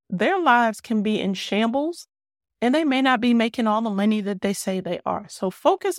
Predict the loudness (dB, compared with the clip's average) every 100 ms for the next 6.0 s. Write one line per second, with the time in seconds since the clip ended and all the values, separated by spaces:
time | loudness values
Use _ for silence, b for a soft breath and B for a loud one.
0 | -4 -2 -2 0 0 -2 -6 -2 -2 0
1 | -2 -2 2 2 2 -2 -4 -8 _ _
2 | _ _ _ _ 0 2 2 0 2 2
3 | 2 2 4 4 4 2 0 -2 -2 0
4 | 0 -2 0 2 2 -2 -6 -4 -2 0
5 | 0 0 -2 -6 -6 -4 -6 -12 -12 -14